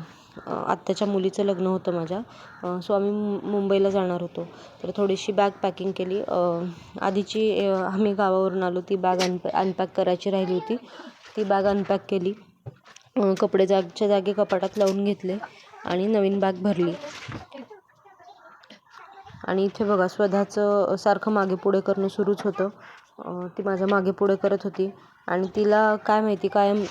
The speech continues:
अ, नवीन कपडे घालायचे असतात सारखे. अ, so तिला जरीचे फ्रॉक घालायचे आणि, अ, नटायचं, थटायचं, खूपच आवड आहे तिला या गोष्टीची. शर्ट, पॅन्ट तिला घालायचंच नसतं कधीच.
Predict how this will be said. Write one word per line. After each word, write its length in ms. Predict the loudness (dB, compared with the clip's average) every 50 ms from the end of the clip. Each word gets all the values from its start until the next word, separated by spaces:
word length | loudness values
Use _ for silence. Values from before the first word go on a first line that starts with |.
| -2
अ, 40 | -2
नवीन 440 | -2 0 2 2 2 4 4 2 2
कपडे 320 | 0 0 0 2 2 4
घालायचे 380 | 4 4 2 2 0 0 -2 -4
असतात 320 | -4 -2 -4 -4 -4 -2
सारखे. 380 | -2 -2 -2 -2 -2 -6 -10 -10 -10 -12 -18 -20 -20 -20 -18 _ -4
अ, 40 | -2 0 0 0 0 -2
so 180 | -2 -4 -8 0 0
तिला 540 | 2 4 6 4 4 4 2 0 -2 -2 -4
जरीचे 480 | -2 2 2 2 2 2 0 0 -2
फ्रॉक 280 | 0 2 2 2 2 2
घालायचे 640 | 2 0 2 2 0 -2 -2 -6 -6 -6 -4 -2
आणि, 320 | -2 -2 -2 -2 -2 -4 -6 -8 -14 -20 _ _ -14 -8
अ, 40 | -6
नटायचं, 720 | -4 -4 -2 -2 0 0 0 0 0 -2 -2 0 0 -2 -2 -2
थटायचं, 360 | -2 -2 -4 -4 -2 -4 -6 -6
खूपच 360 | -4 -6 -4 -2 -2 0 2 2
आवड 260 | 4 4 4 4 4
आहे 80 | 2 2
तिला 160 | 2 2 4
या 140 | 4 4 2
गोष्टीची. 480 | 2 0 -2 -2 -2 -4 -4 -2 -2 -4 -4 -6 -14 _ _ _ _ _ _ -20 -20 -16 -14 -14 -16 -16 _ _ -20 -20 -18 -12 -12 -10 -10 -10 -12 -10 -12 -14 -14 -14 -16 -18 -18 -18 -20 -20 -18 -18 -18 -18 -18 -18 -18 -16 -14 -14 -14 -14 -14
शर्ट, 360 | -12 -12 0 2 4 4 4 0 0 0
पॅन्ट 280 | 2 2 2 0 0 0
तिला 160 | 2 2 4 4
घालायचंच 380 | 4 2 2 0 0 -2 -6 -6
नसतं 280 | -4 -6 -6 -4 -6 -4
कधीच. 360 | -4 -2 -4 -4 -6 -8 -10